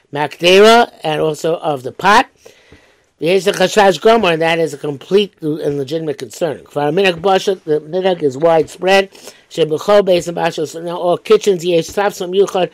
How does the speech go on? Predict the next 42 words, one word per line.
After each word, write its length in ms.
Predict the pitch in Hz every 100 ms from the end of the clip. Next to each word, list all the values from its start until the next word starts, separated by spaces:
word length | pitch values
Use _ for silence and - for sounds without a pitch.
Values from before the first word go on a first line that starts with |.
| - _
there's 240 | 151 151
a 80 | 143
special 420 | 135 - 165 -
bench, 380 | 131 196 196 185
Lamaras 520 | 165 147 156 156 147
Keshel 460 | - 156 139 131 135
Wasar, 440 | 143 180 - 175 - - - _
to 80 | 160
put 160 | 160
down 220 | 156 160 147
the 120 | 131
Fleshik 540 | - 180 180 - 180 -
pot, 260 | 180 170 -
Safsam 380 | - 147 131 120
Yuchad, 280 | 139 156 147
and 80 | 143
a 120 | 113
special 340 | - 151 131
bench, 320 | 113 147 147 - - _ -
Lamaras 340 | 147 165 160
Keshel 200 | 165 147
Wasar, 180 | 147 156
to 80 | 143
put 160 | 147
down 160 | 147 156
the 80 | 160
milking 460 | 151 185 180 156
pot. 340 | 131 135 104 - _ - - _
Chol 180 | 147
Davar 260 | 151 156 156
Shel 200 | - 143
Chalav, 420 | - 185 175 175 -
and 360 | 147 147 151
Shel 140 | 131 139
Basar, 340 | 156 170 165
and 80 | 160
everything 280 | 165 165 143
of 80 | 143
milk 300 | 156 160 -
and 160 | 147 127
of 60 |
meat. 260 | 143 196